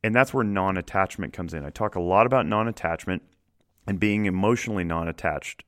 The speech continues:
uh, specifically. So if you're emo-, emotionally non-attached, what you can do is you can, you can borrow the car, take it for a drive, do your errands, come back with the tank full, and they go,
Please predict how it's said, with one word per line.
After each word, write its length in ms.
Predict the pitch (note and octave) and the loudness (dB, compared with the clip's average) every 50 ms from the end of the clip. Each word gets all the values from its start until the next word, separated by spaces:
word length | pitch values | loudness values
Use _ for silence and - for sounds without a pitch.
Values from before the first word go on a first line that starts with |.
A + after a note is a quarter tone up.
| - | -10
uh, 160 | - E2 D#2 D#2 | -8 -8 -8 -8
specifically. 760 | - - - G2+ - - C3+ - - - - - - - - - - - - - - - _ | -8 -6 -6 -2 0 0 0 0 -2 -6 -8 -10 -18 -18 -20 -20 -20 -20 -20 -20 -20 -20 _
So 160 | - - B2+ | -2 0 2
if 120 | B2 - - | 2 2 2
you're 180 | A#2+ A2+ G#2 | 2 2 2
emo-, 400 | G2+ G2+ G2 G2+ A2+ A#2+ C3 - - - | 2 2 2 2 2 2 2 2 0 0
emotionally 680 | G#2+ G2 G2+ G#2+ A#2+ C3+ C#3 - - D3+ D3 C3+ B2 | 0 0 2 2 2 2 2 0 -4 -4 -2 -2 0
non-attached, 920 | A2 G#2 G#2 G2+ G2+ G#2 G#2 G2+ F#2+ - - A2+ G2 D2+ - - - - | 0 2 2 2 2 0 -2 -2 -6 -4 -2 -2 0 0 -2 -6 -4 -2
what 140 | G#2 F#2+ D#2 | -2 0 0
you 120 | A2+ A#2 | -2 -4
can 140 | - B2 A#2 | -4 -2 0
do 200 | G#2 G#2 F#2 F2 | 2 2 2 2
is 140 | F2 D#2+ F2+ | 0 -2 -4
you 100 | F#2+ - | -6 -4
can, 220 | - G2+ F2+ - - - - _ | -4 -4 -4 -6 -10 -16 -12 _
you 100 | - G#2+ | -6 -4
can 120 | - A2 F#2+ | -2 0 2
borrow 260 | F#2+ A2+ B2 B2+ B2+ | 4 6 6 6 6
the 100 | B2 B2 | 4 0
car, 400 | - - G2+ F#2 F2+ F2+ F2+ - _ _ _ _ _ _ _ - | 0 2 4 4 4 4 2 0 _ _ _ _ _ _ _ -2
take 200 | - A2+ A2 - | 0 0 2 0
it 80 | A2 - | -2 -2
for 160 | - G#2+ G#2 | 0 2 2
a 60 | F2+ | 2
drive, 520 | D#2+ F#2 F#2 F2+ F2 F2 F2 E2+ D#2+ - | 2 2 4 6 6 4 4 2 0 -2
do 100 | - G2+ | -2 0
your 220 | G#2+ G#2 G2 F#2+ F2+ | 0 2 2 2 2
errands, 300 | F2 F2 F2 F2 E2+ - | 0 0 0 -2 -4 -4
come 180 | - A2 G#2 | -6 -4 -2
back 280 | F#2 F2 E2+ E2+ - - | 0 2 2 0 -2 -4
with 100 | F#2 - | -8 -10
the 60 | - | -10
tank 280 | - - A2 G#2 F#2+ - | -6 -4 -4 -4 -4 -4
full, 260 | - - G#2 F#2+ F2+ | -2 0 2 2 2
and 100 | F2 E2+ | 2 0
they 60 | E2 | -2
go, 220 | D#2+ E2+ E2 E2 | -2 -2 -2 -2